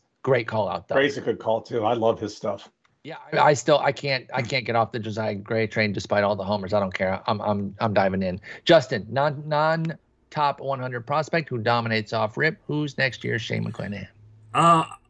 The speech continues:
Speaker 3: I, I didn't realize we were, we, we were able to do hitters, so mine's a pitcher. Uh,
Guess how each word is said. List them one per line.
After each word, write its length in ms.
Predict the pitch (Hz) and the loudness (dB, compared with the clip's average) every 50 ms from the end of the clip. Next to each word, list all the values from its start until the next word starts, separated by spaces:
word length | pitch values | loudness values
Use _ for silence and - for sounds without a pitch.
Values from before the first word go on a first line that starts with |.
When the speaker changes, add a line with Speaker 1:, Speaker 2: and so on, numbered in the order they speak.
| _ - - _ _ _ _ | _ -20 -20 _ _ _ _
Speaker 3:
I, 220 | 143 151 160 165 139 147 | 2 2 4 4 4 4
I 40 | 160 | 4
didn't 260 | 127 190 185 170 165 | 6 6 4 6 6
realize 400 | 156 160 165 160 143 143 131 113 | 4 6 6 6 6 4 4 2
we 100 | 127 139 | 0 2
were, 160 | 135 131 127 | 2 2 2
we, 200 | 120 127 131 131 | 2 -2 -4 -4
we 160 | 117 117 131 | -2 -2 -2
were 160 | 120 120 - - | -2 -2 -2 2
able 300 | 147 156 170 147 143 120 | 4 4 4 4 4 0
to 60 | 120 | 0
do 120 | 120 110 | -2 -4
hitters, 420 | 104 101 127 131 120 110 107 104 - | -4 -2 -2 0 2 2 0 0 0
so 220 | - 131 117 113 | -2 -2 -2 -2
mine's 320 | 110 120 135 135 127 113 104 | 0 0 0 0 0 -2 -6
a 60 | 104 | -6
pitcher. 560 | - 135 139 131 - - 117 98 95 92 - | 0 0 0 0 0 -2 -4 -4 -4 -6 -8
Uh, 420 | - 104 110 107 107 104 98 101 | -6 -4 -2 0 0 -2 -2 -4